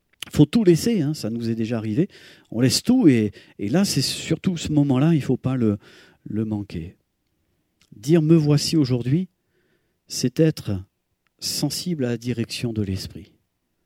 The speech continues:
Sensible peut-être pour les dons spirituels, mais sensible à une orientation, à quelque chose, euh, qui, euh, voilà, est déposée dans nos cœurs. Alléluia.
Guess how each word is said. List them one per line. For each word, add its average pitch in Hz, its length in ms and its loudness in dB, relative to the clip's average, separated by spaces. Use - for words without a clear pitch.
Sensible 120 840 -4
peut-être 127 340 -4
pour 113 200 -8
les 104 120 -4
dons 131 240 -2
spirituels, 123 840 -10
mais 107 100 -12
sensible 135 600 -4
à - 20 0
une 117 160 -2
orientation, 120 720 -4
à 135 40 -4
quelque 113 300 -8
chose, 135 460 -4
euh, 98 100 -6
qui, 127 500 -4
euh, 95 180 -6
voilà, 123 360 -6
est 110 220 -8
déposée 131 640 0
dans 101 400 -8
nos 107 140 -2
cœurs. 85 480 -10
Alléluia. 120 540 -2